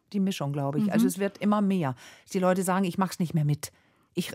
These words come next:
Speaker 1: ich mach jetzt eine Landebahn oder ich rasiere weniger, ich pflege mich.“ Aber diese Nummer mit nackt, nee. Ist viel zu aufwendig.
Speaker 2: Diese Selbstbilder, die wir haben, die sind ja ganz wichtig und die waren Thema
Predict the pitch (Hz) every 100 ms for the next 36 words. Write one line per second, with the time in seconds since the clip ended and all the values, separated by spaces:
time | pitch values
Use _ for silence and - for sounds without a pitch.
0 | - 196 208 185 185 170 160 151 175 220
1 | 208 180 185 180 160 151 156 - 143 180
2 | 202 190 180 175 165 - - 240 254 240
3 | 233 - - _ _ - - 180 180 185
4 | 202 220 196 202 202 185 175 165 202 -
5 | - _ 156 120 101 _ _ - 254 208
6 | 175 143 147 139 135 - - - - -
7 | 214 202 196 - 170 190 - - 214 214
8 | 202 185 175 180 175 175 175 170 - 185
9 | 202 214 185 190 - 180 - - 269 -
10 | - - 196 196 190 180 170 240 - 233
11 | 240